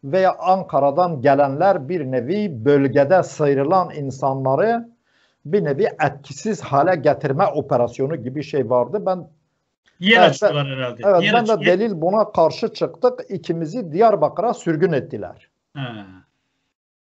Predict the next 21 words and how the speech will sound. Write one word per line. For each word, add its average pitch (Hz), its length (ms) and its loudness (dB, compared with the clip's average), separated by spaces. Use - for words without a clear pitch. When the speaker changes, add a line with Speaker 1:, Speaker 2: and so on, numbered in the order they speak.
Speaker 1:
Ve 226 440 0
Diyarbakır 196 520 2
gibi 175 380 -6
bir 202 100 -2
yerde 180 440 2
o 196 180 0
zaman 175 400 -4
P 202 160 2
K 190 160 -6
K'ya 185 300 0
ilgi 151 420 -6
duyan, 170 460 0
yani 156 340 -6
toplam 175 420 -2
on 175 280 -6
beş 175 220 -2
kişi 151 220 -8
ya 165 300 4
vardı 220 300 2
ya 202 240 4
yoktu. 143 460 -2